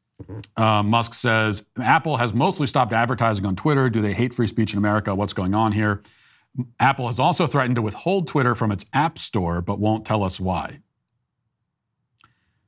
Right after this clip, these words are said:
So this is, this is the latest. Is Apple going to kick Twitter out of its app store? And they won't say why, because they're not gonna,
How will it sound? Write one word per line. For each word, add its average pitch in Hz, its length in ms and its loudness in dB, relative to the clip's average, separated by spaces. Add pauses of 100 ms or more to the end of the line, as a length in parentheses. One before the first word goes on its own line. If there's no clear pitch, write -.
(840)
So - 140 4
this 135 180 2
is, 120 160 0
this 139 180 2
is 131 100 0
the 117 80 2
latest. 104 340 0
Is 95 100 -4
Apple 120 380 2
going 113 340 2
to 110 160 -2
kick - 500 -4 (220)
Twitter 110 420 0
out 107 160 2
of 107 80 0
its 101 160 -4
app 110 240 -2
store? 78 380 -8 (1700)
And 127 120 2
they 135 40 6
won't 170 220 4
say 131 140 2
why, 147 280 4
because 110 240 0
they're 117 80 0
not 123 160 4
gonna, 95 140 -4